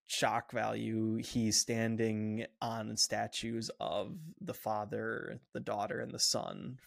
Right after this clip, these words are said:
from Mortis, like, the, the triad of the Force, which is, eh, I'm not gonna lie, I'm,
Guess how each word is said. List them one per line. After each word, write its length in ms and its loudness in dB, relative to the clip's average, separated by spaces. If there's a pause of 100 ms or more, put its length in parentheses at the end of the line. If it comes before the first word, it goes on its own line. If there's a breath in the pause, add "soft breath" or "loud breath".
from 480 -6 (140)
Mortis, 680 0
like, 220 -4
the, 120 -8 (200)
the 80 -8
triad 520 0
of 120 -6
the 80 -6
Force, 580 -2 (1080 loud breath)
which 220 8
is, 240 2 (300)
eh, 300 -2
I'm 240 4
not 160 4
gonna 140 4
lie, 200 2
I'm, 300 -4